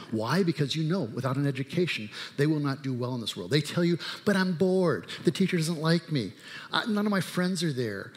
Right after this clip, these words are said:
You'll hear whatever you want, but you say, "You're going to school." And you've told them that's a priority. You'll take them to sports camp. You'll take them to a variety of other sports and events and gatherings. All these other things you tell them because that's a priority.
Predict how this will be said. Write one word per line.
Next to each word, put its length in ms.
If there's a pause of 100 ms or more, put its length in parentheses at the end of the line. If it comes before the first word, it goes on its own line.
(160)
You'll 120
hear 160
whatever 260
you 100
want, 160
but 80
you 60
say, 140
"You're 120
going 200
to 80
school." 360 (1600)
And 100
you've 100
told 260
them 120
that's 240
a 40
priority. 540 (540)
You'll 140
take 220
them 140
to 180
sports 400
camp. 360
You'll 100
take 200
them 100
to 140
a 20
variety 360
of 80
other 140
sports 400
and 80
events 280
and 120
gatherings. 460 (320)
All 140
these 140
other 140
things 240
you 100
tell 280
them 120
because 220
that's 200
a 40
priority. 600